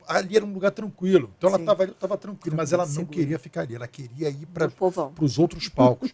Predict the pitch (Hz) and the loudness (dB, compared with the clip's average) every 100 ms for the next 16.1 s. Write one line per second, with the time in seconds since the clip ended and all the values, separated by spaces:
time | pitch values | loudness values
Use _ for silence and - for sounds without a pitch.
0 | - - _ _ 139 170 185 - 160 190 | -6 -8 _ _ 8 10 10 8 4 4
1 | 175 190 185 175 185 190 - 165 147 - | 4 6 8 10 8 6 6 10 10 6
2 | - 143 _ - 151 - 240 247 214 190 | -4 -18 _ -2 -2 0 0 4 4 2
3 | - - 160 156 165 143 139 165 - 160 | -2 4 6 6 6 4 2 2 0 -2
4 | 165 - 156 143 - - 185 170 208 214 | -2 2 0 0 -4 2 4 6 6 6
5 | 196 233 202 185 131 120 110 127 170 160 | 6 6 6 6 6 4 0 -8 -2 -2
6 | - 170 - 135 - 165 131 135 151 143 | 0 -4 -6 -12 -8 -8 -6 -2 0 2
7 | 139 - 190 165 - _ _ _ _ _ | 0 -2 2 2 2 _ _ _ _ _
8 | _ _ _ _ _ _ - 143 113 143 | _ _ _ _ _ _ 4 6 6 0
9 | - 131 127 135 143 139 104 165 156 156 | 2 2 0 -2 -2 -2 0 0 0 -2
10 | 175 175 - 156 143 - 113 - - 123 | -2 -2 -6 -12 -12 -12 -14 -14 -6 0
11 | 123 262 269 135 247 247 247 226 240 233 | 2 4 6 6 4 2 0 0 0 0
12 | 208 226 262 220 196 202 247 247 190 185 | -2 -6 -4 -4 -4 -6 -12 -4 -4 -2
13 | 196 175 165 185 - 185 196 190 - 208 | -4 -6 -4 -6 -8 -14 -10 -10 -8 -8
14 | 202 - 208 208 247 220 - - - 254 | -6 -4 -4 -4 -6 -6 -10 -10 -10 -10
15 | 285 285 - 190 185 185 160 156 143 165 | -8 -8 -10 -8 -6 -6 -6 -8 -8 -16